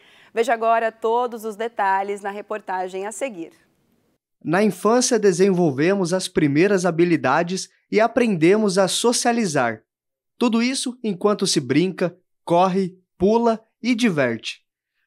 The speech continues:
Speaker 2: Para contribuir com esse processo de crescimento e aprendizagem,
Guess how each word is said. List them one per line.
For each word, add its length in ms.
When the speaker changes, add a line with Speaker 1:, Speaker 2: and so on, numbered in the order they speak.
Speaker 2:
Para 220
contribuir 800
com 160
esse 180
processo 540
de 100
crescimento 800
e 140
aprendizagem, 880